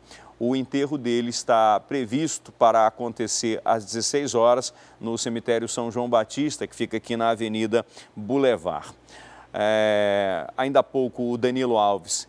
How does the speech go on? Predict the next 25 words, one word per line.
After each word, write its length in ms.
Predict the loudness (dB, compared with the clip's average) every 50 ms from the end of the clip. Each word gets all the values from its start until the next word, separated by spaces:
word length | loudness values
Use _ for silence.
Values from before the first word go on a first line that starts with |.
| _ _
esteve 520 | -8 -8 -2 0 0 2 2 0 0 0
lá 120 | 0 0 0
no 100 | 0 -2
velório, 580 | -2 -2 0 0 2 4 4 4 4 0 -4 -6
na 200 | -2 0 2 2
arena, 460 | 2 2 0 0 0 0 -2 -2 -2
conversou 480 | -4 -4 -4 -4 -4 -2 -2 -2 -4
com 140 | -4 -6 -4
parentes. 640 | 0 2 2 2 2 0 0 0 -2 -4 -6 -8 -12 -14 -18 -20 -10 -4
É, 80 | -4
os 140 | -4 -2 -2
amigos 360 | -4 -4 -4 -6 -6 -8 -10
começam 480 | -8 -6 -2 0 2 2 2 0 -2 -6
a 40 | -6
chegar 340 | -4 -4 -2 2 2 2 4
lá 220 | 4 2 2 0
nesse 260 | 0 -4 -6 -6 -4
momento, 500 | -4 -4 -2 0 0 0 0 0 -2 -4
né, 300 | -2 0 0 0 0 0
e 480 | -2 -2 -2 -2 -2 -2 -2 -2 -4 -4 -10 -18 -8 _
pra 100 | -4 -2
prestar 580 | 0 0 0 0 2 2 4 4 4 2 -2 _ _ _ _
suas 340 | -8 -4 -2 -2 -2 -2
últimas 400 | -2 -4 -4 -4 -4 -4 -2 -2
homenagens 760 | -2 -2 -2 -2 0 2 2 4 2 2 0 -4 -6 -6 -8